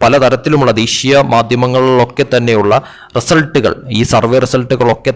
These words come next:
തന്നെ ഇനിയിപ്പോൾ പുറത്തു വരാൻ കിടക്കുന്നതേ ഉള്ളൂ. അപ്പോൾ ആ തരത്തിലുള്ള കണക്കുകളൊക്കെ തന്നെ നോക്കുമ്പോഴത്തേക്കും ഏകദേശ രൂപം കേരളത്തിൽ എന്താണ്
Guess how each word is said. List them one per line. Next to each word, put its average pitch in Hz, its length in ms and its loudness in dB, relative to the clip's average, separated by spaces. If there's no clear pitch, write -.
തന്നെ 120 240 0
ഇനിയിപ്പോൾ 120 420 0
പുറത്തു 110 400 0
വരാൻ 113 220 2
കിടക്കുന്നതേ 110 580 -2
ഉള്ളൂ. 95 200 -2
അപ്പോൾ 160 180 2
ആ 131 80 4
തരത്തിലുള്ള 135 480 2
കണക്കുകളൊക്കെ 120 760 -2
തന്നെ 120 260 0
നോക്കുമ്പോഴത്തേക്കും 107 880 0
ഏകദേശ 156 400 0
രൂപം 117 400 2
കേരളത്തിൽ 127 500 0
എന്താണ് 127 380 0